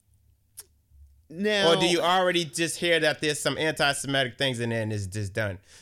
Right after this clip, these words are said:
Speaker 2: Do you think you could watch that documentary and get anything from it?
Speaker 1: See, you're asking me, I'm a white cat, like, I was raised, I'm a white person who was raised
Speaker 2: That's why I'm asking you.
Speaker 1: Catholic.
Speaker 2: That's, but, all right.
Speaker 1: So I don't know if I can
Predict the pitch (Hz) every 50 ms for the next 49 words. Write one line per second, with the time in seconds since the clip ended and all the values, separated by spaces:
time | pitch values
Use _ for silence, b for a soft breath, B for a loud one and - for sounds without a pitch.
0 | B - 156 185 220 220 226 247 233 226 220 220 - 220 190 160 170 180 180 175
1 | - 175 175 165 151 156 165 160 156 - 151 151 151 147 143 135 131 127 131 123
2 | - 131 135 131 120 104 131 123 113 104 - 113 101 92 76 - - - _ _
3 | _ _ _ _ _ _ _ _ _ _ _ _ _ _ _ _ _ _ _ _
4 | _ _ - - - 233 220 233 269 277 262 254 262 269 262 - - 226 202 190
5 | 190 190 185 185 170 - - 151 175 185 185 175 160 139 - - - - - -
6 | - - - 135 135 139 147 156 175 175 165 - - - - - - 139 139 147
7 | - - 143 131 113 120 - 147 175 180 160 147 147 151 151 147 147 - - 147
8 | 143 131 127 123 120 127 139 151 147 143 - - 147 139 135 - - 135 131 131
9 | 120 113 117 113 117 120 123 170 180 190 - - 156 175 196 233 226 196 170 160
10 | 151 147 151 147 143 139 135 139 139 117 110 104 104 107 95 - - - - 95
11 | 127 139 156 156 143 139 151 156 165 - 170 190 190 180 165 147 175 160 156 -
12 | - 165 185 202 202 196 190 190 190 180 - 185 175 175 160 - 175 156 147 135
13 | 120 113 104 -